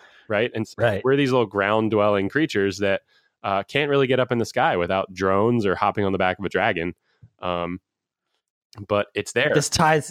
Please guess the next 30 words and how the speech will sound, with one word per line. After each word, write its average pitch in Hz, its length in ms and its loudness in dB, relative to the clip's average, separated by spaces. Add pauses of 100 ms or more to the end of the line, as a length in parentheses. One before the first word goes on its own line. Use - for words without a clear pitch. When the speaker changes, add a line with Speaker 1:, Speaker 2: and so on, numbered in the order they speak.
Speaker 2:
straight - 460 -2
up, 156 320 2 (120)
ties 139 300 0
right 147 280 2
into 147 360 0
the, 120 180 -6 (260)
the, 117 520 -2
the 110 100 -2
current 131 460 0
exploration 117 720 0
on 104 160 0
planets 113 580 -2
that 104 140 -4
we 90 80 -2
have 92 400 -2 (120)
sort 90 280 -2
of 92 240 -6
on 98 160 0
our 95 120 -2
list 95 320 -4
of - 160 -6
to-dos. 104 600 -8 (840)
Uh, 104 480 0 (1700)
'cause 160 220 -2
that 160 160 2
also 180 340 2
holds 151 460 0
once 151 300 -2
you 151 80 -4
get, 151 240 -2